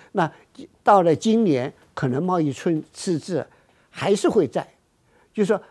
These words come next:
改变不大，所以他们的经济要整个翻转，可能还有一些问题。那当然，我们看到的最关注的是美经，美，美国的经济了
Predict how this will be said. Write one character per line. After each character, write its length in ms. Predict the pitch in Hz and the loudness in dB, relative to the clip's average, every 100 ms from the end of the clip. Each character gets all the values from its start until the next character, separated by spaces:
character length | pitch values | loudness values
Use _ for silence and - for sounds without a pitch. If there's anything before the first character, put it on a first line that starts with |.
| - | -4
改 120 | 135 | -2
变 240 | 127 196 160 | 0 0 0
不 140 | 175 | -2
大， 260 | 175 139 147 _ | -4 -4 -10 _
所 160 | - 226 | 0 2
以 20 | |
他 140 | 226 | 2
们 100 | 285 | 2
的 80 | 269 | 2
经 300 | - 220 240 | 0 -2 -2
济 240 | - 226 | -4 -4
要 180 | 185 175 | -4 -4
整 300 | 147 139 110 127 | -4 -6 -6 -4
个 140 | 165 | -4
翻 280 | 135 180 190 | -2 -4 -4
转， 200 | 131 104 | -6 -8
可 140 | - 120 | -10 -8
能 100 | 135 | -8
还 140 | 143 | -6
有 180 | 143 113 | -6 -6
一 60 | 95 | -10
些 280 | - 131 139 _ _ _ _ - | -8 -8 -10 _ _ _ _ -8
问 240 | 170 127 | -4 -4
题。 300 | 104 - - - _ _ _ - | -6 -18 -20 -20 _ _ _ -6
那 120 | 175 | 0
当 180 | 175 165 | 2 2
然， 160 | 170 | -2
我 160 | 160 123 | -4 -4
们 120 | 131 | -6
看 240 | - 226 151 | -4 -2 -2
到 100 | 139 | -4
的 160 | 147 - - _ - | -6 -10 -20 _ 0
最 160 | 208 | 2
关 280 | - 170 175 | 4 2 2
注 180 | 185 147 | 0 -2
的 80 | 127 | -4
是 160 | 160 | -6
美 340 | 123 104 104 113 | -6 -6 -10 -14
经， 240 | - 160 170 | -4 -4 -4
美， 320 | 147 120 104 - | -4 -4 -4 -6
美 220 | 123 120 | -4 -4
国 200 | 127 151 | -2 0
的 140 | 202 | 0
经 260 | 139 139 135 | -2 -8 -10
济 220 | 127 123 | -12 -14
了 180 | - | -14